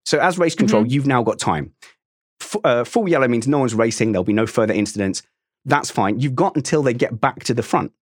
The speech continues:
Speaker 1: uh, all the way
Speaker 2: Right.
Speaker 1: back to the next line. So you've got time to go, "Okay,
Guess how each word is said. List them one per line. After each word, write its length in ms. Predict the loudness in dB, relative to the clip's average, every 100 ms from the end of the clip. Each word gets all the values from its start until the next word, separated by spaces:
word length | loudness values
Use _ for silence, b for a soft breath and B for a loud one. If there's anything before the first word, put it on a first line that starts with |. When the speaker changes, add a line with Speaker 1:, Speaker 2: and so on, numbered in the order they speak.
| _ _ -2
Speaker 1:
uh, 200 | 0 0
all 220 | 0 0
the 100 | 2
way 60 | 2
Speaker 2:
Right. 100 | 2
Speaker 1:
back 160 | -2 -2
to 60 |
the 60 | -2
next 220 | -2 0
line. 200 | -2 -2 -8 b b b
So 140 | -2
you've 200 | 0 0 0
got 140 | 0
time 200 | 0 0
to 60 | 2
go, 160 | 0
"Okay, 380 | 2 0 0 -2